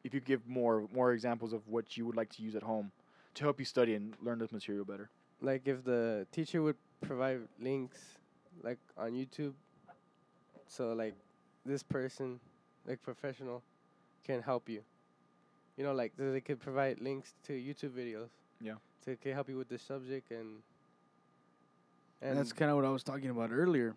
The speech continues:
Speaker 3: Sorry to
Speaker 1: Go
Speaker 3: interrupt.
Speaker 1: ahead. No, go ahead.
Speaker 3: But,
Speaker 2: That's
Speaker 3: but,
Speaker 2: fine.
Speaker 3: like, what I was saying that, you know, generation after us, they're kind of using the tools, or we all have access to it, but the generation after us, Gen Z,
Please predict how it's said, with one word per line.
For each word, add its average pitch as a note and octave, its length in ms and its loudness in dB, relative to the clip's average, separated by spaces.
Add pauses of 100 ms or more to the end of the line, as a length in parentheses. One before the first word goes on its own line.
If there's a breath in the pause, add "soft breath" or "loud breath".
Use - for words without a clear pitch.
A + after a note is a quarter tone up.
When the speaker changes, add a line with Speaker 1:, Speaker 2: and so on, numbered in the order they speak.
(140)
Speaker 3:
Sorry A2+ 220 4
to G#2+ 60 0
Speaker 1:
Go A2 60 -2
Speaker 3:
interrupt. A2 160 0
Speaker 1:
ahead. B2 180 4
No, F3 120 6
go D#3 80 4
ahead. D3 100 2
Speaker 3:
But, C3+ 80 4
Speaker 2:
That's B2+ 140 0
Speaker 3:
but, C3+ 140 2
Speaker 2:
fine. B2+ 80 2
Speaker 3:
like, B2+ 240 0
what C3+ 100 4
I C3 80 6
was B2+ 140 2
saying C#3+ 380 4
that, A#2+ 240 2 (560)
you C3+ 100 6
know, B2 360 4 (420)
generation C3+ 540 4
after B2 340 0
us, A2+ 320 0
they're A#2+ 220 2 (120)
kind E3+ 180 0
of C3+ 80 0
using C3 380 2
the A#2+ 80 0
tools, C#3 360 2
or B2+ 220 8 (420 soft breath)
we F3 160 8
all G3+ 160 8
have D3+ 200 4
access C#3+ 320 4
to A2 200 -2
it, A2 60 -4 (260)
but A#2+ 280 2 (120)
the C3 80 -6
generation C#3+ 640 2
after B2 360 -2
us, A2+ 160 -2 (240)
Gen A#2 240 0
Z, B2 280 -2